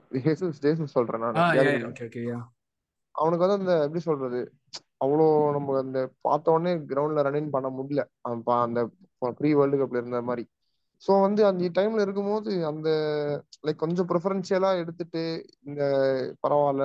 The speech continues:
Speaker 1: ட்ரோசார்ட் அங்க ஆட விட்டு, ரீஸ் கொஞ்சம் வெளில, வெளில வந்து, அஹ், வந்துட்டு சப்ஸ்டிடியூஷன்ஸ் இவ்ளோ இம்பாக்ட் பண்-, கிரியேட் பண்ணும்போது கொஞ்சம் ஸ்டார்டிங்க்கு கொஞ்சம் மிக்ஸ் அப் பண்ணிருக்கலாமோன்னு தோணுச்சு. கொஞ்சம் ரூத்லெஸ்ஸா இருந்தது. ஏன்னா, அவன் கரெக்டா அந்த கிவியார்லாம் கொண்டு வரும்போது என்னன்னா, நம்ம வந்து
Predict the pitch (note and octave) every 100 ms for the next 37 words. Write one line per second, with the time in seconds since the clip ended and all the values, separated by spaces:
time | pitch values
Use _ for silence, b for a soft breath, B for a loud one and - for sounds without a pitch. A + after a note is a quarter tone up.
0 | C3+ C#3 C#3 C#3+ C3+ C3 C3 C3 B2+ C3+
1 | D#3 E3+ E3 E3 E3+ D3 D3 E3+ D#3+ E3+
2 | E3+ D#3 D#3+ - _ b b b - C3
3 | B2+ C3 D3+ D#3+ E3 E3 D#3 D3 C#3+ E3+
4 | E3 D3 D3 C#3 D3 C#3+ C#3+ D3 D3 -
5 | C3+ D3 D3 C#3 C3 C#3 C#3+ C3 B2+ B2+
6 | C3 C3+ C#3+ C#3 C3 B2+ B2 A#2 C#3 D#3
7 | D#3 D3 E3+ D#3+ C3+ C3+ C3 B2+ B2+ A#2+
8 | A2+ A2 - B2+ C#3+ C#3 C#3 C#3 C#3 C#3
9 | B2+ B2 D3 D#3+ - _ b b B2+ D3
10 | D#3 F#3 - A#3+ G3 F#3+ G3+ A#3 A3+ G#3
11 | G#3 F#3+ F3+ F3+ E3 E3+ D#3+ D#3+ D#3 F3
12 | E3 C#3+ C#3+ C#3+